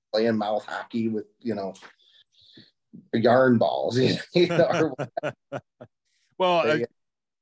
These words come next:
Speaker 2: a question that I have, and, and when we talked to Kelly, uh, when he was on the podcast, I never got a chance to really ask him, but I've had a lot of time to think about it. And I,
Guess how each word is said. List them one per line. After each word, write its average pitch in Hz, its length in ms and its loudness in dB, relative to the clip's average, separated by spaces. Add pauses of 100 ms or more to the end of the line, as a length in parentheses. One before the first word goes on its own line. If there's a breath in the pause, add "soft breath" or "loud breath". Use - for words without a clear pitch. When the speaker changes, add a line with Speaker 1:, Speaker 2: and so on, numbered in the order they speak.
(240)
Speaker 2:
a 165 100 -2
question 196 520 -2
that 123 160 -6
I 120 220 -2
have, 123 380 -4
and, 117 260 -16
and 151 560 -6
when 147 240 -4
we 156 140 -6
talked 131 320 -4
to 117 60 -20
Kelly, 123 580 -4
uh, 110 180 -4
when 117 160 -8
he 127 100 -14
was 120 180 -12
on 117 120 -8
the 107 140 -18
podcast, 110 520 -8
I 131 40 -4
never 123 260 -10
got 107 200 -8
a 90 40 -18
chance 117 360 -12
to 113 80 -18
really 107 200 -8
ask 110 300 -6
him, 117 80 -14
but 104 120 -10
I've 107 120 -10
had 190 120 -6
a 143 60 -10
lot 139 200 -4
of 120 80 -12
time 131 300 -10
to 101 80 -20 (120)
think 214 220 -8
about 95 380 -8
it. 95 140 -10 (520)
And 143 160 -4
I, 143 300 -6